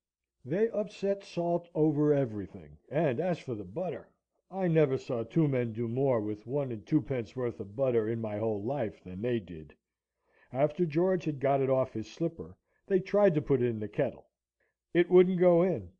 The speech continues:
and what was in wouldn't come out. They did scrape it out at last, and put it down on a chair, and Harris sat on it, and it stuck to him,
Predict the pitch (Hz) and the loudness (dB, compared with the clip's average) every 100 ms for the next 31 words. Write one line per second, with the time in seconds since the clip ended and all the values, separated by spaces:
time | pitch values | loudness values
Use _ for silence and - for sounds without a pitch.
0 | _ - 151 135 143 123 123 190 185 131 | _ -2 0 2 0 0 2 4 4 0
1 | 110 120 127 120 131 110 98 104 120 117 | -2 -4 -6 -2 -2 -2 -8 -8 -6 -8
2 | 87 _ _ _ _ _ _ 143 196 196 | -10 _ _ _ _ _ _ 0 2 2
3 | 262 240 - 208 202 190 156 139 139 123 | 0 -2 -4 2 4 4 0 0 0 0
4 | 120 127 110 92 104 - - 135 - 156 | 0 -4 -8 -8 -16 -14 -10 -8 -2 -2
5 | 139 127 123 123 113 117 - - 170 98 | -2 -4 -4 -4 -6 -8 -8 -6 -6 -10
6 | - _ _ _ _ - 220 190 170 175 | -18 _ _ _ _ -4 -2 0 0 0
7 | 165 - - 240 190 110 92 87 _ - | -2 -6 -12 -10 -8 -8 -10 -16 _ -4
8 | 160 170 - - 190 - 113 92 78 | -2 -2 -2 -6 -6 -6 -8 -8 -14